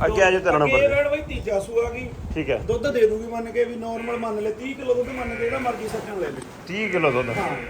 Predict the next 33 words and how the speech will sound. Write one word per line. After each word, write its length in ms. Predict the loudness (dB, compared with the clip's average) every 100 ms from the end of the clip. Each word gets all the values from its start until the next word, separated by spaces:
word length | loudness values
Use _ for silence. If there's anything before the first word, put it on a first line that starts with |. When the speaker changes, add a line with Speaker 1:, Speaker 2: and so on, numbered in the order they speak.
| -12 -14 -14 -16 -8
Speaker 2:
ਸਾਰੇ 320 | 2 2 4
ਤਰ੍ਹਾਂ 240 | 2 2 4
ਦੇ 120 | 4
ਰੇਟ 180 | 4 2
ਹੈਗੇ 200 | 0 0
ਨੇ 100 | 0
ਬਾਈ, 140 | -2
ਪੈਂਹਠ 280 | 0 -2 0
ਸੱਤਰ 260 | -2 -2
ਵਾਲੇ 180 | 0 0
ਰੇਟ 180 | 0 -2
ਵੀ 180 | -2 0
ਹੈਗੇ 160 | 0
ਨੇ, 80 | -2
ਦਿਖਾਵਾਂਗੇ 440 | -4 -4 -4 -4 -4
ਆਪਾਂ। 220 | -4 -4
Speaker 1:
ਵੀ 80 | 4
ਸਾਰੇ 260 | 6 6
ਭਾਂਤਾਂ 280 | 4 2 2
ਮਾਲ। 220 | 4 4
Speaker 2:
ਹਾਂ, 320 | 2 -4 -4
ਇਹ 160 | -6 -2
ਵੈੜ 240 | 0 0
ਬਾਈ 100 | -2
ਦੇ 140 | -4 -6
ਦਾਂਗੇ 240 | -2 -2
ਲੱਖ 280 | 0 -4 -6
ਦੀ 140 | -10
ਆਪਾਂ 240 | -12 -12 -14
ਪੂਰੇ 180 | -14 -14
ਦੀ। 60 | -2
Speaker 1:
ਲੱਖ 260 | 2 2 2
ਦੀ। 120 | -6